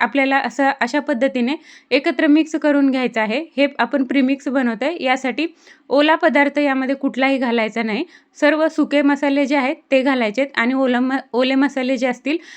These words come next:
ते जेव्हा आपण त्याचे धपाटे किंवा थालीपीठ बनवू त्यावेळेला नंतर घालायचे आहेत. तर हे सर्व पीठ जे आहे ते अशा पद्धतीने डब्यामध्ये किंवा बरणीमध्ये भरून ठेवायचे. तर यापासून आपण दोन ते तीन वेळेला आठवड्यामधून थालीपीठ बनवू शकतो.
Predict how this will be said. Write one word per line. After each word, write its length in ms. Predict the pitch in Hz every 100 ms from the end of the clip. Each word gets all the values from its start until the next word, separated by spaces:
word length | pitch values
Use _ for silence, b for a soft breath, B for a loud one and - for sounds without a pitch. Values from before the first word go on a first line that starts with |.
| B -
ते 100 | 302
जेव्हा 300 | 302 302 311
आपण 300 | 311 302 349 - _ -
त्याचे 340 | 254 247 277 330 - 240
धपाटे 440 | 277 269 247 262
किंवा 260 | 254 269 285
थालीपीठ 400 | 247 226 240 254
बनवू 360 | 226 214 254 381 -
त्यावेळेला 440 | 254 226 233 233
नंतर 380 | 233 208 208 202
घालायचे 420 | 208 190 175 185
आहेत. 140 | 196 247 b b b -
तर 100 | 262
हे 160 | 285 339
सर्व 300 | 330 285 294
पीठ 220 | 302 294
जे 120 | 254
आहे 180 | 285 311 330
ते 40 | 247
अशा 180 | 247
पद्धतीने 560 | 269 269 254 262 247 302 359
डब्यामध्ये 560 | 233 202 220 220 214 233
किंवा 240 | 233 220
बरणीमध्ये 580 | 208 220 202 220 220 214
भरून 280 | 226 220 240
ठेवायचे. 420 | 233 220 185 247 277 B B B
तर 100 | 254
यापासून 500 | 302 320 330 320 339
आपण 300 | 320 247 285
दोन 180 | 294 294
ते 140 | 294
तीन 240 | 285 294 277
वेळेला 320 | 269 254 254
आठवड्यामधून 720 | 262 247 262 247 240 226 247 247
थालीपीठ 400 | 226 233 240 208
बनवू 300 | 208 208 214
शकतो. 420 | 214 196 247